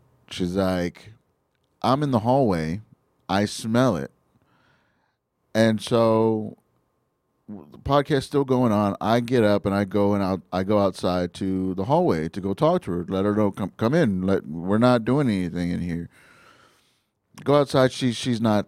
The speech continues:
she's not there. I text her back. I was like, "Look, maybe the guys, maybe who my clients, um, may have smoked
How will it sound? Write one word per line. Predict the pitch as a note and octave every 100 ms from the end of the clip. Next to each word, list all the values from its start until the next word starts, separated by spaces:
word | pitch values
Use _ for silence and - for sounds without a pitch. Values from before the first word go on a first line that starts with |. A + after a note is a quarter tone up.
| -
she's | G#2+ G2
not | G2+ F#2
there. | F#2+ E2+
I | F#2 G2
text | - A#2+ A2
her | A2+
back. | G2 G2 F2+
I | F#2
was | F#2 F2+
like, | F#2 F2 F#2+
"Look, | F2
maybe | G2 G#2 A#2+ B2
the | B2
guys, | A2+ F#2 - - - - _ _ _ _ _
maybe | G#2+ A2 A#2+
who | A#2+ B2 F2
my | G#2 G#2
clients, | - C3+ B2+ G2+ E2 - - - - _ _ _ _ _
um, | F2+ F#2 F2 E2 D2 C2 - - _ - _ _ _ _
may | - G2
have | F#2 F2
smoked | - A2 G2 - -